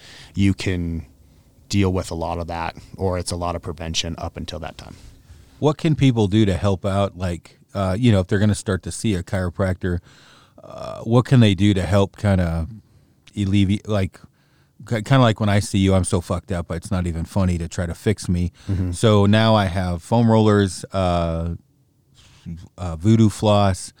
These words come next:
Speaker 1: Mm-hmm.
Speaker 2: that trigger gun thing that looks like a
Speaker 1: Yep.
Speaker 2: jigsaw you had me
Speaker 1: Mm-hmm.
Speaker 2: get. Um, and then I have these tube things. I don't know how to explain it. It's like a
Speaker 1: They twist.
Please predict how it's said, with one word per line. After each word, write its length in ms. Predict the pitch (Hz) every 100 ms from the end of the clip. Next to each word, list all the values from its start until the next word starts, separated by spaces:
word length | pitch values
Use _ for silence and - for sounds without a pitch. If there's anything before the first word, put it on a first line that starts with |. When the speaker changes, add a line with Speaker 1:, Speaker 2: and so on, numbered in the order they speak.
| -
Speaker 1:
Mm-hmm. 220 | 95 90
Speaker 2:
that 160 | 90 82
trigger 320 | - 117 107
gun 300 | 98 107 101
thing 340 | 110 107 104
that 80 | 95
looks 180 | 95 -
like 100 | 98
a 40 |
Speaker 1:
Yep. 80 | 98
Speaker 2:
jigsaw 400 | 98 98 - 104
you 140 | 101 95
had 140 | 95
me 60 | 98
Speaker 1:
Mm-hmm. 100 | 101
Speaker 2:
get. 300 | 101 98 - _ _ _ -
Um, 600 | 98 95 87 82 82 87
and 120 | 101 101
then 120 | 101
I 80 | 95
have 240 | 98 90
these 420 | 90 82 - - _ _ _ _ _ _ _ _ _ _ _ _ _ -
tube 320 | 110 110 92
things. 360 | 107 104 92
I 140 | - 101
don't 140 | 104
know 100 | 92
how 140 | 82 95
to 80 |
explain 460 | 85 - - 90 127
it. 120 | 101
It's 180 | 90 -
like 200 | 95 95
a 240 | 76 82 - _ _ _ -
Speaker 1:
They 120 | 95
twist. 540 | - 98 101 - -